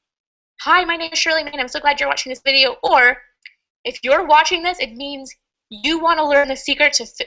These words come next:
uh, tri-, <laughs> tripling Facebook engagement on your fan page in less than three days, right? It's on point. It's to the point, okay? Um, so I'll just kinda go down the list here.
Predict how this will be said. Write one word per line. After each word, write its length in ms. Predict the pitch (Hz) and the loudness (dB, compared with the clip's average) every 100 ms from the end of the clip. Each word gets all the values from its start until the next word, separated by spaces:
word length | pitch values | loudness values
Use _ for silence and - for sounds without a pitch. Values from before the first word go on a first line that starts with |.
| - | 2
uh, 200 | 226 226 | 4 4
tri-, 180 | - 359 359 | 2 -2 -4
<laughs> 180 | _ _ | _ _
tripling 540 | - 381 403 392 370 320 | 0 2 0 0 2 2
Facebook 440 | - 311 - 339 | -2 -4 -2 -4
engagement 380 | 311 285 269 254 | -2 -4 -4 -4
on 80 | 254 | -2
your 120 | - | -4
fan 220 | - 247 | -2 -2
page 200 | 269 247 | -2 -4
in 140 | 226 | -6
less 220 | 226 240 - | -4 -4 -4
than 120 | 240 | -14
three 240 | - 226 | -8 -4
days, 240 | 208 - - _ _ _ _ _ _ _ - | -2 -4 -10 _ _ _ _ _ _ _ 0
right? 220 | 240 277 - | 0 0 0
It's 200 | 254 - _ _ _ - | -2 -4 _ _ _ 4
on 280 | 269 294 302 | 8 8 4
point. 420 | - 262 196 - | -2 -2 -2 -8
It's 240 | 226 - - | -18 -20 -10
to 180 | - 302 | -6 -4
the 80 | |
point, 380 | 269 - - 85 - _ _ _ _ _ _ _ - | -4 -2 -2 -2 -6 _ _ _ _ _ _ _ -10
okay? 320 | 262 269 277 330 - - - - | -8 -4 -4 -6 -12 -14 -16 -2
Um, 400 | - 269 269 269 277 _ _ _ | 4 6 6 4 -4 _ _ _
so 60 | - | 0
I'll 140 | 302 | 2
just 160 | 381 370 | 2 -4
kinda 200 | 370 359 | -6 -6
go 60 | 277 | -4
down 180 | 277 262 | -2 -2
the 100 | 247 | -2
list 260 | 208 - - | -10 -8 -4
here. 340 | 220 - - | -4 -4 -8